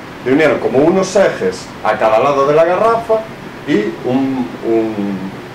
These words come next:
un mango para que vayan arrastrando. Entonces, llegan muchísimo más rápido, no pierden, eh, tiempo,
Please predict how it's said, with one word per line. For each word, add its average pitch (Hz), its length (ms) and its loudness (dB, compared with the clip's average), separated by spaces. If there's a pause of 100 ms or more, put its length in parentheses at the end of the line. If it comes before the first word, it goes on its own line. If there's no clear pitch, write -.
(120)
un 104 100 -4
mango 202 440 0 (420)
para 117 220 2
que 127 80 -2
vayan 139 320 4
arrastrando. 110 760 0 (320)
Entonces, 113 580 0 (340)
llegan 190 240 4
muchísimo 190 440 2
más 160 200 4
rápido, 117 480 0 (380)
no 135 160 4
pierden, 175 420 4
eh, 131 460 2
tiempo, 87 560 2